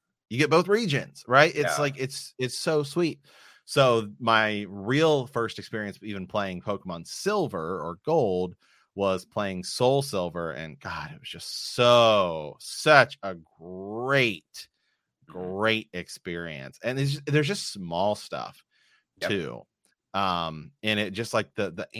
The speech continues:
Speaker 1: animations, everything just
Speaker 2: Oh,
Speaker 1: feels
Speaker 2: yeah.
Speaker 1: so clean, so crisp. It's one of the things I just love the D S era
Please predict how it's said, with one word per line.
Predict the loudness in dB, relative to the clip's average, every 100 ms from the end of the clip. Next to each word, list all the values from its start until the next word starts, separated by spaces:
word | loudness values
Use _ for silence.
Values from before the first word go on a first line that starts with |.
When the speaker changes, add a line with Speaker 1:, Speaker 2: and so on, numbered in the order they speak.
| -6
Speaker 1:
animations, | -6 -6 -6 -6 -6 -6 -8 -10 -4
everything | -2 -2 -4 -6
just | 0
Speaker 2:
Oh, | 4 4
Speaker 1:
feels | 4
Speaker 2:
yeah. | 0 2 0
Speaker 1:
so |
clean, | -2 -2 0 0 -2 -4
so | -6 -8
crisp. | -8 -12 -2 2 2 0 -6
It's | -2
one | 0
of | 0
the | 0
things | -2
I | -2
just | -2 -4
love | -6 -2 2 4 2 -6 -14 _ _ _ _ _
the | -12
D | -12 -10 -10 -6 -2
S | 0 0 -2 -8 -14 -6
era | -2 0 0 0 -2